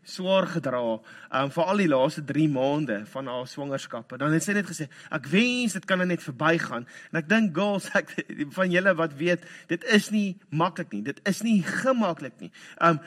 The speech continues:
geboorte gee aan 'n kind is pyn, dis seer, die herstel na die tyd is seer, dis ongerieflik, jy is moe, al daai dinge, maar ek het nog nie een keer gehoor dat my vrou sê, ehm,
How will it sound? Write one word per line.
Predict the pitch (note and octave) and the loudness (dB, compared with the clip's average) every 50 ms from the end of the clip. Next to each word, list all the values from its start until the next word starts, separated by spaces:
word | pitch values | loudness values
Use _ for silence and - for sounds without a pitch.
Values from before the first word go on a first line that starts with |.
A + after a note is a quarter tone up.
| - | -12
geboorte | - - - G3+ D#3+ E3+ F#3 A3+ B3+ C4+ - - | -6 0 0 2 4 6 6 6 6 6 4 0
gee | A3+ - - - A3+ A3+ | -2 -2 -2 0 2 2
aan | G#3 G3 | 4 4
'n | F#3 - - | 2 2 2
kind | - A#3 A3 G#3 G3+ F#3 - - _ - | 0 0 0 0 0 -2 -4 -10 _ -2
is | G3+ G3+ G3 F#3 - - - - _ _ _ _ _ _ | 0 2 2 0 -2 -6 -14 -20 _ _ _ _ _ _
pyn, | - A#3 A#3 A3 A3 A3 A3 G#3 G#3 - - _ | 2 2 4 4 4 2 0 -2 -4 -6 -10 _
dis | - D3+ D#3 - - - - | -2 -2 -2 -2 -6 -8 -2
seer, | A3 G#3+ G#3+ G3+ G#3 G#3 G3 - - - - | 0 2 2 2 2 2 0 -2 -6 -10 2
die | - E3 | 4 6
herstel | - A#3+ - - - - A#3+ A#3+ A#3+ | 6 6 6 2 2 2 2 4 4
na | A3 G#3+ G#3 G#3+ G#3+ | 4 4 4 4 4
die | G#3+ G#3+ | 2 4
tyd | A3 A3+ G3+ G3 F3+ | 4 2 2 2 0
is | F#3+ F3+ - | -4 -6 -6
seer, | - G#3 G#3 G#3 G3+ | -4 -2 0 0 2
dis | F3 E3 E3 - - | 2 0 -2 -2 -4
ongerieflik, | - A3 A3+ G3+ F#3 F3+ E3 E3+ A3 G#3+ - G#3 G#3+ F#3+ C3+ | -2 -2 -2 0 0 0 2 2 2 0 0 0 -2 -2 0
jy | - F3 G#3 A#3 A3 G3+ | 2 2 4 4 4 2
is | F3 - | 0 0
moe, | F#3 G#3 A3 G#3 - - - - - | 0 0 0 0 -4 -10 -18 -16 -6
al | - B3+ D4+ D#4+ D#4+ D#4 D#4 | 0 2 4 4 6 4 4
daai | G3+ F#3 G3+ A3 A3+ G#3 | 4 2 0 0 0 2
dinge, | D#3+ G#3+ A3+ F#3+ D3+ C#3 | 2 2 2 2 0 4
maar | D3+ F3+ C4+ D4 G3+ C3 A2+ A2+ - - - _ _ _ _ _ _ _ _ _ _ _ _ _ _ _ _ _ _ _ _ _ _ _ _ _ _ _ _ _ _ - | 4 6 6 4 2 -2 -6 -14 -18 -20 -20 _ _ _ _ _ _ _ _ _ _ _ _ _ _ _ _ _ _ _ _ _ _ _ _ _ _ _ _ _ _ -8
ek | D#3 - | -6 -4
het | G3 | -4
nog | G#3 G#3 A#3 | -4 -6 -6
nie | G#3 A3 | -6 -4
een | A#3 A3+ | -2 -2
keer | B3+ A#3 | -2 -2
gehoor | G#3 F#3+ D3+ C#3 D3+ D3 B2 - - - - _ _ _ _ _ _ _ _ | -2 -4 -4 -2 -4 -4 -6 -6 -12 -18 -20 _ _ _ _ _ _ _ _
dat | - - - | -16 -10 -8
my | C#3 C#3 C3+ | -8 -8 -8
vrou | - D#3 D3 D#3 D#3 D3 C#3+ C#3 C3 C3 | -8 -4 -2 -2 -2 -2 -2 -6 -8 -10
sê, | - - E3 D#3+ C#3+ B2 A#2+ A#2+ A#2+ _ _ _ - - - - - _ _ | -8 -6 -6 -4 -4 -6 -8 -12 -16 _ _ _ -20 -20 -20 -20 -20 _ _
ehm, | B2+ B2+ B2 A#2+ A#2+ A#2+ | -2 0 0 -2 -4 -6